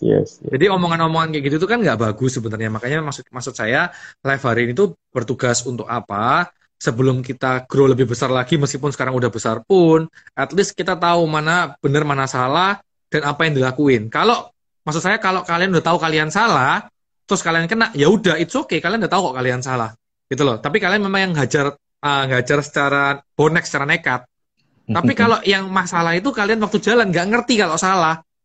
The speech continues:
Speaker 2: tiba-tiba
Speaker 1: Ya.
Speaker 2: kena, kan no excuse gitu loh. Itu kan
Speaker 1: Kasihan
Speaker 2: kasihan
Speaker 1: tuh.
Speaker 2: banget gitu loh.
Speaker 1: Kasihan banget.
Speaker 2: Kalau emang kalian
Speaker 1: Sekarang
Speaker 2: mainnya,
Speaker 1: memang
Speaker 2: "Biarin, aku nggak mau bayar pajak kok, aku mau cuan dari situ." Terserah, kalau kena ya udah gitu loh. Kalau
Speaker 1: <laughs>
Speaker 2: kalian yang, maksud aku, aku nggak ngerti hukum pajak itu, nggak ngerti pasalnya yang bener gimana.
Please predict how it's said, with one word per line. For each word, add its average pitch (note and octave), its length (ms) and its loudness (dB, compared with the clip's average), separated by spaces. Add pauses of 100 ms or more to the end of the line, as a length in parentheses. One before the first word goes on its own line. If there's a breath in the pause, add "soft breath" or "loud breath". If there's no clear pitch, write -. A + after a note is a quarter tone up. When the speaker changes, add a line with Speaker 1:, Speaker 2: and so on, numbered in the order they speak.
(160)
Speaker 2:
tiba-tiba G3+ 400 4
Speaker 1:
Ya. G#3+ 80 4
Speaker 2:
kena, G3+ 260 4 (140)
kan B3 160 -2
no G#3 80 -4
excuse G3+ 480 0
gitu D3 160 0
loh. A#2+ 160 0 (300)
Itu G#3 160 0
kan C#4+ 80 6
Speaker 1:
Kasihan - 180 6
Speaker 2:
kasihan A3 220 6
Speaker 1:
tuh. D3 80 4
Speaker 2:
banget F3+ 340 0
gitu D3+ 160 0
loh. B2 140 -2
Speaker 1:
Kasihan G2 320 2
banget. F#2+ 400 -2
Speaker 2:
Kalau F#3 160 2
emang G3 180 0
kalian F3+ 220 4
Speaker 1:
Sekarang F#3 80 4
Speaker 2:
mainnya, - 320 4
Speaker 1:
memang - 80 -20
Speaker 2:
"Biarin, D3+ 320 2
aku F3+ 100 -2
nggak D#3 140 -2
mau C3 80 -2
bayar B2 160 2
pajak C3 240 -2
kok, E3+ 160 -4
aku D3+ 180 -6
mau D#3 160 0
cuan D#3+ 220 0
dari B2 180 0
situ." C3 200 -2 (340 loud breath)
Terserah, G#3+ 420 2
kalau D3 220 -2
kena F3 160 0
ya C#3+ 100 0
udah D3+ 320 4
gitu B2+ 220 -8
loh. G2+ 120 -6 (120)
Kalau D#3 220 0
Speaker 1:
<laughs> D#3+ 40 -4
Speaker 2:
kalian D#3 300 2
yang, D3+ 180 -2 (400)
maksud D#3+ 220 0
aku, E3+ 400 2
aku F3+ 240 0
nggak F3 160 2
ngerti G3+ 240 2
hukum E3+ 240 4
pajak D#3+ 320 -2
itu, D#3+ 160 0
nggak E3+ 160 0
ngerti D#3+ 180 0
pasalnya E3 460 0
yang E3+ 100 0
bener C#3+ 160 -2
gimana. C3 540 -4